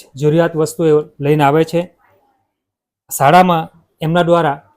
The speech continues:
બાળકો માટે પાણીની ટાંકીની વ્યવસ્થા, અ, પીવાના પાણીની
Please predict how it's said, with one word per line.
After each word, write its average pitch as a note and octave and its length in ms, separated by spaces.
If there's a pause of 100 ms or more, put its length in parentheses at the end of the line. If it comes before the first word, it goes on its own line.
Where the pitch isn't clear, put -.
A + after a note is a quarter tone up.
(880)
બાળકો E3 340
માટે E3+ 420 (520)
પાણીની D#3+ 360
ટાંકીની E3 320
વ્યવસ્થા, E3 540 (2250)
અ, C3+ 160
પીવાના E3 340
પાણીની E3 320